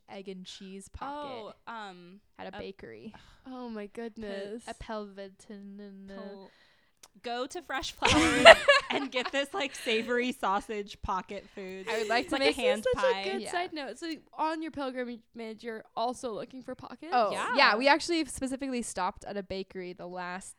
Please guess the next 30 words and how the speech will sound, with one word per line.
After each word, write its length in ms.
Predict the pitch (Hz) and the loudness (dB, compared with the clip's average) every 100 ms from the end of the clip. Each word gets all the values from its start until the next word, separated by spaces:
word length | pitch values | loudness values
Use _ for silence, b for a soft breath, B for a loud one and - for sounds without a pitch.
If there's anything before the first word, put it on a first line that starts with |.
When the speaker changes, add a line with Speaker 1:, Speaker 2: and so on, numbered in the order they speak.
| _ | _
Speaker 1:
day 240 | 196 170 185 | -6 -6 -6
that 100 | - | -6
we 140 | 180 | -6
were 120 | 165 | -8
there. 440 | 170 175 160 156 190 _ - | -6 -4 -2 -4 -6 _ 0
We 120 | 196 | 2
were 100 | 196 | 2
wandering 440 | 190 196 220 220 | 2 0 2 0
the 60 | 220 | 0
streets 300 | - 214 - | -4 -6 -6
of 140 | 196 | -8
the 100 | 196 | -8
Jerusalem, 580 | 180 180 185 - 185 180 | -10 -6 -8 -8 -10 -10
like, 280 | 147 92 - _ | -10 -12 -16 _
the 280 | 175 165 - - | -12 -12 -14 -10
little 220 | 185 180 | -10 -8
markets 440 | 170 180 190 175 | -10 -12 -12 -12
and 140 | 170 214 | -14 -14
Speaker 2:
Market. 100 | - | -12
Speaker 1:
stuff. 340 | 220 240 - B B B B B | -8 -8 -10 B B B B B
And 640 | - 202 196 190 190 185 - - - | -4 -2 0 -2 -4 -8 -10 -16 -10
we 180 | 202 208 | -4 -2
had 120 | 202 | -2
been 140 | 196 | -6
passing 540 | 202 185 196 208 208 202 | -6 -8 -8 -8 -6 -6
this, 280 | 190 - | -6 -8
like, 180 | - 233 | -10 -12
fresh 420 | - - 190 - 196 | -10 -6 -6 -8 -14
bread 500 | 185 - - 190 - | -14 -14 -12 -14 -16
stand, 580 | - 220 220 233 240 | -16 -12 -10 -8 -10